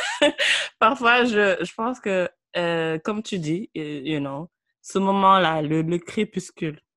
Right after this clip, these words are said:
right, où, euh, tu ne peux pas vraiment déterminer. Et, et c'est comme ça parce que, justement, euh, euh, je pense pas que l'omniscient, euh, nous, nous ait donné des cerveaux pour rien,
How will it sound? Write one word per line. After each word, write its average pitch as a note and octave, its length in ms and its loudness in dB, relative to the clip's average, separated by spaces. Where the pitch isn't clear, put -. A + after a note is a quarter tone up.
right, D#3 340 -6
où, D#3+ 240 -2
euh, D3 140 -2
tu - 140 -10
ne E3+ 40 -4
peux E3 140 -2
pas F#3 200 0
vraiment E3+ 380 -2
déterminer. D#3 720 -4
Et, D#3+ 180 -6
et E3+ 40 -4
c'est F3+ 160 -6
comme F3 200 -4
ça A3 280 -6
parce G#3+ 180 -6
que, G3 140 -6
justement, F#3 680 -8
euh, D3+ 320 -6
euh, C#3+ 460 -4
je - 120 -16
pense F3+ 220 -6
pas F#3 180 -2
que F3+ 120 -10
l'omniscient, F3 960 -2
euh, D3 460 -2
nous, E3+ 380 -4
nous F3 300 -4
ait F3+ 80 -2
donné E3+ 400 -6
des D#3+ 260 -8
cerveaux D#3 460 -4
pour D3+ 200 -6
rien, D3+ 280 -4